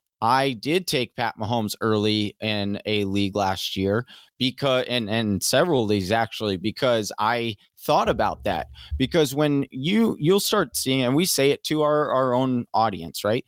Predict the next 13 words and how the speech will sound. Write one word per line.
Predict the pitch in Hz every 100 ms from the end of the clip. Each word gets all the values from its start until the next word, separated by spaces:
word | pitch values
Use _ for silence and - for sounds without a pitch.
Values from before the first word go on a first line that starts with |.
| - - -
When | 127
you're | 147 175
going | 175 180 165
into | 151 - 151
a | 131 120
week-to-week | 117 127 135 110 117 104 -
game, | 98 90 92 - _ _ _ _ _ _ _ _ _ _
you | 117 113 254 185 180
look | - 135 156 151
at | 123 -
your | 120 113 113
opponent's | - 120 127 156 - 135
roster | 101 95 - 107 113